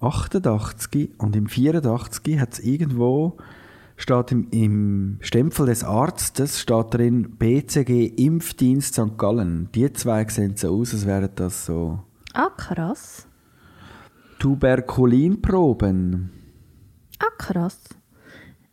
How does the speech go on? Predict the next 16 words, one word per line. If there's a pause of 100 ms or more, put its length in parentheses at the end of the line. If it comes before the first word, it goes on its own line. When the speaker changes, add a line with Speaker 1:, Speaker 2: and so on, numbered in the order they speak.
Speaker 2:
Äh,
nein,
also
ich
mag
mich
nur
an
Impfen
erinnern,
einfach
als
Kind
beim
Kinderarzt
so.